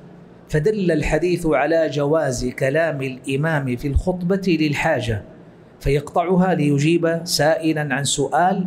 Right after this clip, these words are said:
أو لينبه من غير سؤال، ولهذا في السنة شواهد، منها كلامه عليه الصلاة والسلام للرجل الذي تخطى رقاب الناس،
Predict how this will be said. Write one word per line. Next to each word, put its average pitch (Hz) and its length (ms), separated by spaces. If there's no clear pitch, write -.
أو 208 200
لينبه 190 680
من 196 180
غير 175 280
سؤال، 165 480
ولهذا 151 540
في 131 80
السنة 160 400
شواهد، 127 520
منها 202 280
كلامه 180 560
عليه 165 240
الصلاة 151 480
والسلام 147 640
للرجل 165 420
الذي 160 400
تخطى 160 560
رقاب 143 360
الناس، 135 600